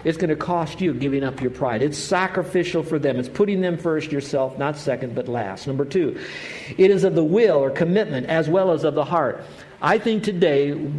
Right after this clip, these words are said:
uh, Madison Avenue and movies and television and all of that has put too much emphasis on the emotion, passion of love.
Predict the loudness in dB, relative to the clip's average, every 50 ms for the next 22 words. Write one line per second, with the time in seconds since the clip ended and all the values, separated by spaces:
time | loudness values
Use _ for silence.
0 | -6 -6 -6 -6 -4 0 0 2 2 2 0 0 0 0 2 2 2 2 2 2
1 | 2 4 4 4 2 2 0 -2 0 2 4 4 4 4 2 0 0 0 -2 -2
2 | 0 0 2 2 2 2 2 2 0 0 -2 -2 -2 0 0 2 2 2 0 0
3 | 0 0 0 0 0 -2 -2 -4 -2 0 0 0 0 -2 -2 -2 0 0 0 -2
4 | -2 -2 -2 -2 -2 -2 -4 -4 -2 -2 -4 -4 -4 -2 -2 -2 0 0 -2 -2
5 | 0 0 2 2 4 2 2 0 -2 -2 -2 -2 -2 0 0 2 0 0 -2 -2
6 | -2 -2 -4 -4 -6 -8 -14 -16 -8 -2 0 0 2 2 2 2 2 2 2 2
7 | 0 -2 -4